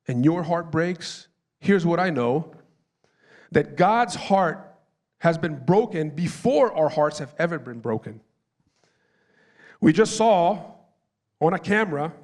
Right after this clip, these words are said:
on a phone camera, what has happened, uh, to this man, George Floyd, the violence that was perpetrated upon him. And we were shocked, and we were broken.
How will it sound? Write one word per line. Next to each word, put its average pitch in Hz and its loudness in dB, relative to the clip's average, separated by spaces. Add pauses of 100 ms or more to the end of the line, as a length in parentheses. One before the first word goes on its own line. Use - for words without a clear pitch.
(120)
on 147 -10
a 127 -6
phone 220 2
camera, 143 -4
what 147 -2
has 135 -6
happened, 143 -4 (840)
uh, 120 -2
to 147 -4
this 143 -2
man, 127 -4
George 127 -2
Floyd, 120 -4
the 110 -10
violence 127 -6 (640)
that 120 0
was 120 -2
perpetrated 117 -4
upon 123 -6
him. 110 -8 (720)
And 120 -2
we - 0
were 123 0
shocked, - -8 (560)
and 139 -14
we 123 -6
were 123 -2
broken. 120 -2